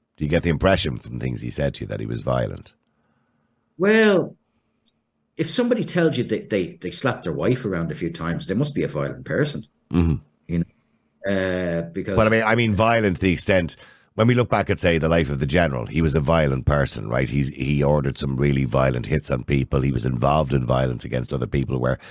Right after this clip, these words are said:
Speaker 1: there were horrible assaults. Um, when you take, for example, Gerry Hutch, I mean, he was always kind of suggested that he was the ordinary, decent criminal, if you know what I mean. In other words, somebody
Speaker 2: Yeah.
Speaker 1: who wouldn't be involved in violence.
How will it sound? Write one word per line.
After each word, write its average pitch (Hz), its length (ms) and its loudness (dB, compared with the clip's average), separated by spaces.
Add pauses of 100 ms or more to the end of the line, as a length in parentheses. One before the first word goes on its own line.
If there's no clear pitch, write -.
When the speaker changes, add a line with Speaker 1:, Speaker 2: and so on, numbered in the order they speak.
(160)
Speaker 1:
there 69 120 -2
were 64 100 2
horrible 69 400 2
assaults. 64 480 -2 (400)
Um, 82 320 0
when 98 120 0
you 92 60 4
take, 85 240 2
for 85 100 -2
example, 73 440 0
Gerry 73 300 0
Hutch, - 460 0 (400)
I 78 140 2
mean, 78 240 2
he 90 160 -2
was 80 140 2
always 85 280 2
kind 80 200 -4
of 67 100 -4
suggested 78 720 -4
that 67 260 -2
he 67 140 -2
was 69 100 0
the 76 140 0
ordinary, 73 400 2
decent 65 480 -2
criminal, 78 360 -2 (120)
if - 120 -10
you 69 60 0
know 65 100 0
what 58 120 0
I 57 40 -4
mean. 55 240 -6 (460)
In 78 80 0
other 76 160 2
words, 67 180 -2
somebody 73 280 0
Speaker 2:
Yeah. 65 80 0
Speaker 1:
who 76 80 2
wouldn't 90 340 2
be 78 80 2
involved 60 420 0
in 57 120 -4
violence. 53 580 -2